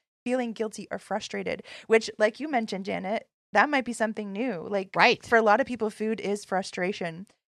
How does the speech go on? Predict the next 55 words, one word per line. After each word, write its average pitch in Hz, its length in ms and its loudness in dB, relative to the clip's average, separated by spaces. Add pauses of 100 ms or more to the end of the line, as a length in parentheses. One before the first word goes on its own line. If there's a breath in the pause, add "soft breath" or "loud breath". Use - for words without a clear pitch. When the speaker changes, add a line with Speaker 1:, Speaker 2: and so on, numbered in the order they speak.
(240)
Speaker 1:
But 226 140 10
Speaker 2:
Yeah. 139 160 -8
Speaker 1:
like 208 260 4
you 247 100 -2
said, 277 300 2
it's - 240 -4
providing 196 520 -2
our 190 160 0
bodies 208 880 -4
and 190 200 6
our 277 100 2
minds 190 500 -4
with 196 120 -8
the 208 140 -6
energy 208 360 -4
that 196 180 -4
we 190 140 -6
need 190 440 -6 (200)
to 202 120 -4
do 202 200 0
the 226 140 2
things 196 460 -4
that 196 180 -2
God 185 180 2
has 208 180 -4
asked 180 320 -4
us 214 180 -4
to 208 120 -8
do. 185 340 -2 (520 loud breath)
And 226 100 2
it's - 240 0
one 202 200 2
of 220 120 -2
the 226 100 -2
ways 196 300 -4
that 196 100 -4
we 208 120 -6
provide 190 400 -6
and 202 100 -8
care 196 220 -10
for - 160 -8
each 196 160 -8
other. 180 320 -6 (200 loud breath)
It's 208 160 -2
not 226 200 8
a 285 60 4
topic 226 360 0
for 180 140 -2
this 185 300 2
episode, 196 440 -2
but 196 140 0
it's 208 160 -2
interesting 302 560 -4
to 208 60 0
think, 240 360 -2